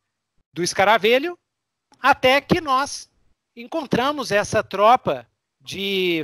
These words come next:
Formians do escaravelho completamente alucinado, brigando entre si. A gente ficou aqui esperando pra ver o que, que que tava acontecendo, quando vocês apareceram,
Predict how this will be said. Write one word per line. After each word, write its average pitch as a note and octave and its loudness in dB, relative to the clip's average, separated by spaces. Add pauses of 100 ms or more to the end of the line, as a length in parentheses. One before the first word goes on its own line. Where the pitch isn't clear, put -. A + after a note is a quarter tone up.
Formians G#3 0
do D3+ -14
escaravelho G3+ 0
completamente C#4+ -2
alucinado, A#3 -2
brigando G3+ -4
entre A3+ -10
si. A3 -10 (720)
A F3 -4
gente B3 -4
ficou E4 -2
aqui D#4+ -2
esperando C#4+ 0
pra A#3+ 0
ver G#3 0
o A3 -6
que, B3 -6
que - -10
que A3+ -12
tava A3 0
acontecendo, B3 -4
quando E4+ -4
vocês D#4+ -4
apareceram, D4+ 0